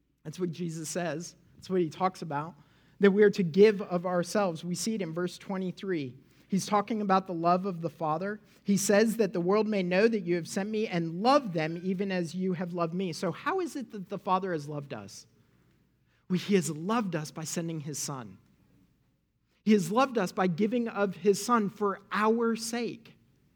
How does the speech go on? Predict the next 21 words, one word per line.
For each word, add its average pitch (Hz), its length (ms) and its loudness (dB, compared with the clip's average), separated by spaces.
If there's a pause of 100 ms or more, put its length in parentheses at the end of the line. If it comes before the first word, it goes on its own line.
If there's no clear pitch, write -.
(440)
And 151 100 -8
how 165 140 -4
is 185 120 -2
it 208 120 -4
that 180 160 -4
Jesus 202 440 -6
loved 226 220 -6
us? 254 380 -12 (960)
By 156 80 -4
giving 175 300 -2
of 170 100 -8
himself. 175 560 -8 (1400)
Right? 262 200 -8
That's 294 180 -8
what 349 120 -4
he 190 80 -2
said. 233 360 -6 (1200)
"No 240 140 2
greater 240 320 4
love 226 260 2
has 214 460 -4